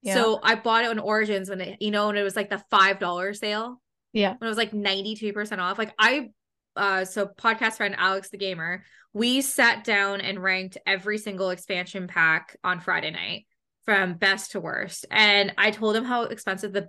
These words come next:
Speaker 2: base game was bef-, like, unless it was on sale. Like, it was, like, eighty-six dollars here, like, eighty-eight dollars.
Speaker 1: Oh, I know. It was so expensive
Speaker 2: It
Speaker 1: when it
Speaker 2: was
Speaker 1: first came out.
Speaker 2: so expensive.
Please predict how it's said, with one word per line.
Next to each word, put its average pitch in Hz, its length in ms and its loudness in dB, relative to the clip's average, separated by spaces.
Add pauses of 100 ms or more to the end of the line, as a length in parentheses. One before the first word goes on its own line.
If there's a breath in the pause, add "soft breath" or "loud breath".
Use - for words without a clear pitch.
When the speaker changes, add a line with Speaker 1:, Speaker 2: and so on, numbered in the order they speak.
Speaker 2:
base 202 340 0
game 196 460 0
was 185 720 -4 (580)
bef-, 202 260 -2
like, 190 300 4
unless 190 300 2
it 190 60 0
was 196 120 2
on 190 120 0
sale. - 120 -8
Like, 202 160 0
it 233 60 2
was, 285 100 2
like, 440 240 2
eighty-six 208 540 -2
dollars 175 360 -4
here, 165 140 -8
like, 170 180 -8
eighty-eight 190 380 4
dollars. - 640 -8 (260)
Speaker 1:
Oh, 208 120 4
I 185 160 4
know. 180 160 2
It 202 40 0
was 208 160 0
so 185 160 2
expensive 175 420 -4
Speaker 2:
It 247 40 8
Speaker 1:
when 262 100 8
it - 20 4
Speaker 2:
was - 100 0
Speaker 1:
first - 240 0
came 214 120 0
out. 185 280 -2 (260)
Speaker 2:
so 240 260 2
expensive. 233 460 2